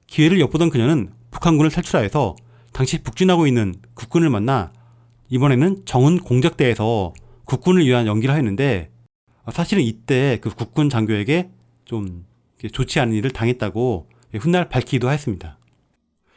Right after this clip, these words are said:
이후에 신상옥 감독을 만난 그녀는 둘이 서로 좋아하고 결혼을 하게 되는데요. 나중에 이를 알고 그 전에 사귀었던 김하성 씨가 둘을 간통으로 고소했지만은, 뭐, 김하성 씨와는 정식으로 결혼을 한 것도 아니었기 때문에 무죄 판결을 받습니다.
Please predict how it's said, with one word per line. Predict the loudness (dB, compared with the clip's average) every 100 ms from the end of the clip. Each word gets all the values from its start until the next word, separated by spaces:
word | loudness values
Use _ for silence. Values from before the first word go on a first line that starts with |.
| _ -4
이후에 | 0 2
신상옥 | 2 0 2 2 2
감독을 | 0 2 2
만난 | 0 0
그녀는 | -2 0 0 -2 -10 _ _ _ _ -8
둘이 | -4 -2
서로 | 0 -2 -2 -6
좋아하고 | -4 -2 -2 -4 -6 -6
결혼을 | -4 0 2 2
하게 | 0
되는데요. | -4 -4 -2 -2 -2 -8 _ _ _ _ -4
나중에 | 0 2 4
이를 | 4 2
알고 | 2 0 0 -2 -6 _
그 | -8
전에 | -4 -2
사귀었던 | 0 -2 0 -2 -4 -2
김하성 | 2 2 0 -4
씨가 | -2 -2 -2 -2 -6 -4
둘을 | -2 -2
간통으로 | -2 -2 0 -2
고소했지만은, | -2 -4 -4 -4 -2 -2 -4 -8 _
뭐, | -8 -4
김하성 | 0 0 0
씨와는 | -2 0 0 -2
정식으로 | -2 0 0 0
결혼을 | 2 2
한 | 2
것도 | 0 0 0 2
아니었기 | 2 0 0 -2
때문에 | -2 0 0 -2 -6 -14 -20 -10
무죄 | -2 0 0
판결을 | 2 0 0
받습니다. | -2 -6 -6 -8 -12